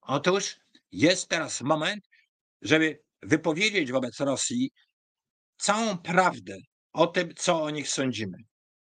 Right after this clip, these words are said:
I zabrać im te wszystkie propagandowe zabawki, gadżety, które zgromadzili na terenie Polski i zabrudzili polski krajobraz.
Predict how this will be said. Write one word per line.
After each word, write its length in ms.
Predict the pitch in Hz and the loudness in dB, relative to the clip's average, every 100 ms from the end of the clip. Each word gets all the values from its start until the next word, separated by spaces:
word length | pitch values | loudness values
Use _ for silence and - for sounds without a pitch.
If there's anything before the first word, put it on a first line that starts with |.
| - | -8
I 100 | 127 | -2
zabrać 600 | 127 147 208 165 117 - | 2 4 2 0 -10 -12
im 160 | 107 104 | -12 0
te 200 | 190 220 | 2 2
wszystkie 520 | - 214 196 - 139 | -2 -2 -2 -2 -4
propagandowe 840 | - 160 170 151 151 147 170 190 | 2 0 0 0 0 2 0 0
zabawki, 600 | 151 160 147 135 - - 90 | 0 2 2 0 -4 -18 0
gadżety, 680 | 143 160 147 160 - - _ _ _ | 2 2 2 0 -2 -18 _ _ _
które 260 | - 175 175 | 0 2 2
zgromadzili 920 | 135 120 165 160 156 147 175 170 175 _ _ _ _ _ | 0 0 0 0 -2 -2 -2 -4 -8 _ _ _ _ _
na 140 | 139 156 | 0 2
terenie 380 | 165 156 156 | 2 2 0
Polski 600 | 151 160 139 - 180 170 _ _ | 0 0 -2 -6 -8 -10 _ _
i 120 | 156 | 0
zabrudzili 680 | 147 180 165 165 156 180 170 | 4 4 2 -4 -2 -2 -2
polski 380 | 160 156 143 147 | -2 -4 -6 -6
krajobraz. 800 | 135 143 139 104 95 - - | 0 2 2 0 -8 -16 -18